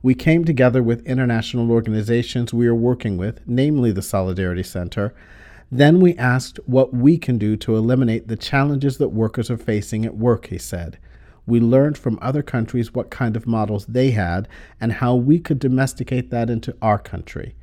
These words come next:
This is where all of us came up with the agreement to have a program on gender-based violence and harassment, Mukele added. Speaking on behalf of educators and facilitators, Matsi Moolosi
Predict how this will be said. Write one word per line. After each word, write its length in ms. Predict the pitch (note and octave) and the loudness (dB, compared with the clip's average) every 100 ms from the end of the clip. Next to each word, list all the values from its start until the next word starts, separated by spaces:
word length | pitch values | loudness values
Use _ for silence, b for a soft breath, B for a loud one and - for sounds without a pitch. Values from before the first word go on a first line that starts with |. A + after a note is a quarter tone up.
| b b b b b | b b b b b
This 360 | G#2+ B2+ C#3 - | 2 4 4 2
is 120 | C3 | 0
where 160 | C3+ A2+ | 4 4
all 140 | G#2+ | 4
of 100 | A2+ | 0
us 140 | A2+ | -4
came 300 | - B2 A2+ | -2 0 2
up 160 | G#2+ - | 0 -4
with 120 | G#2+ | -4
the 140 | A2+ G#2 | 0 0
agreement 480 | G2+ C3 C#3 D#3 | 2 2 2 -2
to 60 | - | -10
have 240 | - F#2+ | -8 -8
a 60 | - | -10
program 600 | - C#3+ C3+ A2+ G2+ G#2 | -6 -2 -2 0 -2 -2
on 160 | A2+ G2+ | -2 -2
gender-based 640 | G#2 G#2+ G#2 G2+ G2 - | -4 -2 -2 -4 -4 -6
violence 480 | G2 F#2 F2+ F2+ - | -4 -2 -4 -6 -10
and 140 | G2+ | -10
harassment, 720 | F#2+ G2 A2+ A#2 - F2 E2 - - | -6 -2 0 0 -4 -10 -10 -14 -10
Mukele 460 | E2 - F#2 F2 | -8 -6 -4 -4
added. 460 | D#2+ F2 D#2+ D2+ - - b b b b b b b | -2 -4 -4 -10 -14 -20 b b b b b b b
Speaking 460 | - - D#3+ E3 C3 | -6 2 4 4 2
on 160 | A2+ | 2
behalf 480 | G2+ F#2+ A#2 A#2+ - | -2 -4 -2 -2 -2
of 100 | F#2 - | -8 -6
educators 640 | A#2+ A#2 - A2 G#2 G2+ - | -6 -6 -4 -2 -2 -4 -8
and 240 | G#2+ G2+ | -10 -8
facilitators, 920 | - G#2 - C3+ A#2+ A#2 F2+ F#2+ G#2 - b b b b | -8 -6 -2 0 0 0 -2 -2 -2 -10 b b b b
Matsi 520 | A#2 B2 B2 - B2+ | 0 0 -2 -2 0
Moolosi 800 | A#2+ G#2+ G2+ A#2 C3 - B2 B2 | 0 0 0 0 0 -2 -2 -2